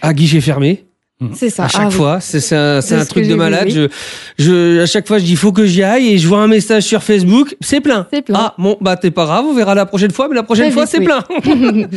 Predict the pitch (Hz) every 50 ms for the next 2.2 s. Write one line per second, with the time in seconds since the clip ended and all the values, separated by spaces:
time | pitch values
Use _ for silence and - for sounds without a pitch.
0 | 175 - - - - 247 302 359 427 453 415 349 247 240 240 214 226 214 208 233
1 | 220 233 233 - - 247 233 214 - - - - 208 190 170 - 214 196 180 254
2 | - - - -